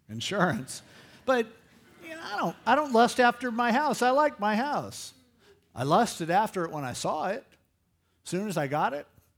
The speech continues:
I quit wanting it. Now it's like, it's just a place to,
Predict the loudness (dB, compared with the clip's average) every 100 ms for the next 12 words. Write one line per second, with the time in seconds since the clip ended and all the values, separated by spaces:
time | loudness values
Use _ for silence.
0 | -16 -10 -4 -4 -2 -6 -6 -10 -12 -14
1 | _ _ _ _ _ _ _ _ -8 -6
2 | -6 -6 -8 -8 -10 -12 -12 -12 -10 -10
3 | -8 -8 -8